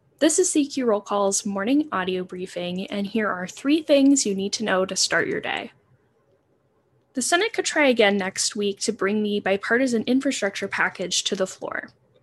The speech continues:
Republicans were united against a procedural vote on Wednesday,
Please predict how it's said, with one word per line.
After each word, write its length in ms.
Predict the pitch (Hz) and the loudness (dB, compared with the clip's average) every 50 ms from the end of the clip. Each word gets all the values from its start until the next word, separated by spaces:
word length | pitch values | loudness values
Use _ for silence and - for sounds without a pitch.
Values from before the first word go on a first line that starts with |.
| _ _ _ | _ _ _
Republicans 640 | 240 240 240 285 311 311 330 320 339 330 311 302 311 247 | 4 4 6 6 6 6 6 4 6 8 8 8 8 6
were 80 | 240 | 2
united 480 | 220 202 202 190 180 185 190 202 196 190 | 0 2 0 0 0 2 2 2 2 0
against 440 | 190 185 185 185 185 185 - - - | -2 -2 -4 -6 -4 -4 -6 -6 -6
a 20 | |
procedural 580 | - - - - - 240 233 240 247 220 202 - | -8 -8 -6 -2 0 0 2 4 2 2 2 2
vote 160 | 170 165 165 | -2 0 0
on 160 | 165 175 175 | -2 -2 -2
Wednesday, 600 | 175 170 175 180 - - - 175 175 175 180 | -4 -4 -4 -2 -4 -2 -2 -2 -2 -4 -4